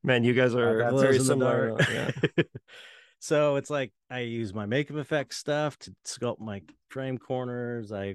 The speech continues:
Speaker 3: use my digital stuff to, uh, do my mock-ups now.
Speaker 2: Right.
Speaker 3: And, um, I use my sculpting knowledge. I mean, all this, most of these paintings are just out of my head. Most of my paintings, I just paint out of my head, but it's like I was a sculptor for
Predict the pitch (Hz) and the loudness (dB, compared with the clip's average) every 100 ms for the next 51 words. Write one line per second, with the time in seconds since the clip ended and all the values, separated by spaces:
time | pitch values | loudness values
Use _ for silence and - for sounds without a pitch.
0 | 95 107 98 101 92 120 110 110 117 113 | -6 -6 -4 -8 -6 -4 -4 -4 -4 -2
1 | 110 - - - - 117 110 107 - - | -4 -8 -18 -16 -6 -4 -2 -4 -10 -10
2 | 110 98 90 90 90 90 90 _ _ _ | -6 -6 -6 -8 -8 -10 -12 _ _ _
3 | - _ _ _ _ _ - - _ 123 | -20 _ _ _ _ _ -20 -20 _ -4
4 | 104 95 120 123 123 110 - - 110 110 | -2 2 4 4 2 0 -2 -4 -2 2
5 | 143 185 175 101 101 95 101 101 101 98 | 4 4 2 0 -2 -2 -2 0 0 -2
6 | 95 92 92 92 92 95 92 85 - - | -2 -2 -4 -6 -6 -4 -4 -4 -4 2
7 | 123 120 131 117 117 117 117 117 104 - | 2 4 2 2 2 2 0 -6 -10 -16
8 | 117 120 131 175 180 - - _ - 123 | -8 -4 0 2 0 -4 -16 _ -14 -6
9 | 160 185 - 123 107 - 113 110 107 95 | -2 -4 -4 -6 -6 -6 -6 -6 -6 -8
10 | 90 113 - 110 107 98 92 92 117 113 | -8 -10 -10 -8 -6 -6 -8 -4 -2 -2
11 | 104 113 123 120 104 - 104 98 87 87 | -2 -4 -4 -6 -6 -6 -6 -4 -8 -10
12 | 82 104 90 95 87 87 107 104 92 92 | -10 -10 -10 -12 -12 -8 -6 -6 -8 -10
13 | - 101 104 101 95 82 - - 131 - | -10 -10 -8 -8 -10 -12 -12 -4 -4 -4
14 | 95 - 92 | -10 -8 -12